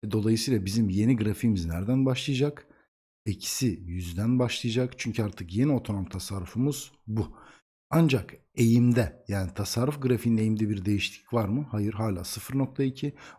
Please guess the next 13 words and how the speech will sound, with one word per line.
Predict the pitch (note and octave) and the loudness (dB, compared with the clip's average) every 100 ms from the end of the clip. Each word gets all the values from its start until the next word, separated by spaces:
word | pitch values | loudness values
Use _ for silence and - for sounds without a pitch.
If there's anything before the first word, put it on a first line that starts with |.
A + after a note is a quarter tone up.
| - | -2
O | |
halde | C#3+ B2 G#2 | 2 2 0
ilkine | - A#2 A2+ - D3+ E3+ | -2 -2 -2 0 0 0
paralel | - A2 G#2+ G#2 B2 B2+ | -4 -4 -2 0 0 0
biçimde | B2 F#2+ F2 F2+ | -2 -4 -4 -4
bakın | A2 - F#2+ | -4 -2 -2
ne | G#2+ | 0
olacak? | A#2 F2+ A#2 C#3+ - _ _ _ _ _ _ | -2 -2 -4 -4 -12 _ _ _ _ _ _
Yukarı | B2 - C3 C3+ C3+ - - | -4 0 4 4 2 -4 -10
kaymış | F#2+ F2 D#2+ - | -8 -6 -8 -8
olacak. | D#2+ D#2+ - - - - | -10 -12 -14 -20 -20 -10
Tekrar | G2+ B2 A2+ | -4 -2 -2
ediyorum, | F#2 E2+ G#2 D3+ | -2 -4 -2 -4